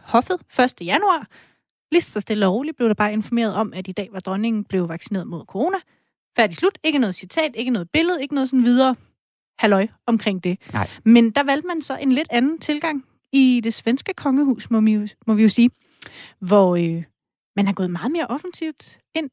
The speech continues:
Speaker 1: i det. Altså, der kom et, øh, først kom der på Instagram et billede af den svenske kong Carl Gustaf,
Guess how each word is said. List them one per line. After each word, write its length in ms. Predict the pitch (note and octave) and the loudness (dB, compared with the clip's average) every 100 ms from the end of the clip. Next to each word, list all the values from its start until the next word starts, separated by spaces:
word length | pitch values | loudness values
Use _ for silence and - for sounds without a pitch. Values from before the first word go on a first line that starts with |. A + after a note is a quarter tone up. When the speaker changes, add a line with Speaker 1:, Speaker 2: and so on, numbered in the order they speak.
| _ | _
Speaker 1:
i 80 | D4 | -4
det. 100 | D#4 F4 | -2 -2
Altså, 200 | C4+ C#4 C4 | -4 -8 -8
der 60 | |
kom 240 | C4 C#4 B3 | -4 -2 -2
et, 240 | G3+ - | -6 -2
øh, 220 | G3+ F#3 F3 | -2 -2 -4
først 200 | D#4 - | -8 -8
kom 140 | A#3+ | -10
der 100 | - | -10
på 100 | - | -8
Instagram 420 | - C#4+ - A#3+ E3+ | -6 -6 -4 -6 -6
et 80 | E3 | -8
billede 340 | - A#3+ F#4 E4+ | -4 -2 -2 -4
af 180 | A#3 A3 | -2 -2
den 100 | G#3 | -2
svenske 360 | G3+ A3+ B3+ D4+ | -4 -2 -2 -6
kong 240 | - A3+ | -8 -8
Carl 180 | - G3+ | -6 -8
Gustaf, 340 | A3 B3+ - | -8 -10 -8